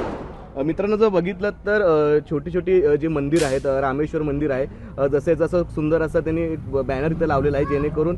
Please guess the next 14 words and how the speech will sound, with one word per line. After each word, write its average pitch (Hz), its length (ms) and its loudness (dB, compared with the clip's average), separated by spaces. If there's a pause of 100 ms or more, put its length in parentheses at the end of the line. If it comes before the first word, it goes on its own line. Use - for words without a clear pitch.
(280)
अ, 127 60 -2 (560)
ते 160 120 0
लोक, 151 240 4
म्हणजे 165 200 2
जे 165 120 0
प्रेक्षक 165 320 -2
बघायला 156 340 0
येतील 160 180 -2
त्या 165 200 4
प्रेक्षकांना 151 500 -2
पण 160 140 0
देखील 160 220 -2
कळलं 151 300 0
पाहिजे. 127 260 -4